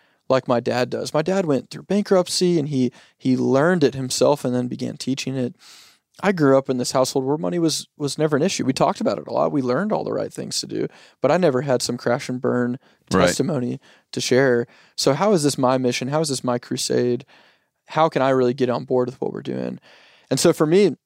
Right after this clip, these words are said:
Speaker 1: through just a process of, of praying and talking to the Lord, I realized that, that our company was actually a great opportunity for evangelism. And it had always been that. We'd always done an awesome job. My dad had always been so intentional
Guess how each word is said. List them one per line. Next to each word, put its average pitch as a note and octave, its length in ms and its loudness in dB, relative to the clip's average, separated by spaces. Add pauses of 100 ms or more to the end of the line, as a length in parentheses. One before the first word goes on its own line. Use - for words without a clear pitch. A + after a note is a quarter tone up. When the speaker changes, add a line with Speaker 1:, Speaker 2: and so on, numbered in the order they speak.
(120)
Speaker 1:
through D3 280 4
just C#3+ 220 0
a C3+ 60 4
process C3+ 540 2
of, A#2+ 260 -4
of - 200 -12
praying D3 340 2
and A#2+ 160 -2
talking C3 200 -4
to C3+ 100 -4
the - 20 -2
Lord, B2+ 400 0 (380)
I D3 80 -2
realized B2 720 2
that, B2 360 -4 (760)
that B2 280 2
our D3 220 4
company B2+ 500 -2
was A#2+ 180 -2
actually B2+ 500 0
a A#2 80 0
great B2+ 260 2
opportunity B2 520 -4
for B2 220 -4
evangelism. C3 760 -8 (100)
And C#3 240 0
it F#3 140 6
had F#3+ 120 4
always G3+ 280 4
been F2 160 -8
that. F2+ 240 -12 (480)
We'd D#3+ 180 4
always E3+ 220 4
done C3 200 2
an A#2+ 80 -2
awesome B2 320 -2
job. B2 320 0
My C#3 140 -4
dad D#3+ 160 0
had C#3 80 0
always C3 240 4
been B2+ 160 -6
so C#3+ 180 -4
intentional B2+ 580 -6